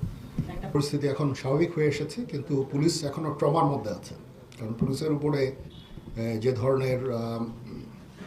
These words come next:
হামলা হয়েছে, তারা একটা ট্রমার মধ্যে আছে এবং যত তাড়াতাড়ি সম্ভব,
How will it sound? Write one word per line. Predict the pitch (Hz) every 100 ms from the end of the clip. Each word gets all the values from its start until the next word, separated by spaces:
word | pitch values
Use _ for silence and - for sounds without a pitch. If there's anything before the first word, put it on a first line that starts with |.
| -
হামলা | 123 139 131
হয়েছে, | - 135 - 226 -
তারা | 110 117 117
একটা | - 117
ট্রমার | 117 120 143
মধ্যে | 131 135
আছে | 123 - 170 - - - - - -
এবং | 113 123 117
যত | 120 - 143 -
তাড়াতাড়ি | 127 131 143
সম্ভব, | - 131 123 131